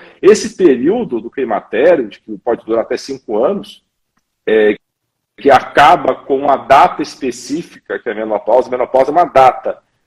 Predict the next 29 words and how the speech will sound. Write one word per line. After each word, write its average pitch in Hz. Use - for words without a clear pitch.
igual 123
a 160
data 147
do -
seu 143
aniversário, 135
é -
a 117
data. -
Menopausa 143
aconteceu, 143
não 175
tem 170
mais. 127
Depois 147
de 175
um 156
ano, 165
você 165
não 165
vai 151
ter 160
mais 139
nenhum 123
fluxo. -
Aí 95
é 107
a 120
menopausa. 131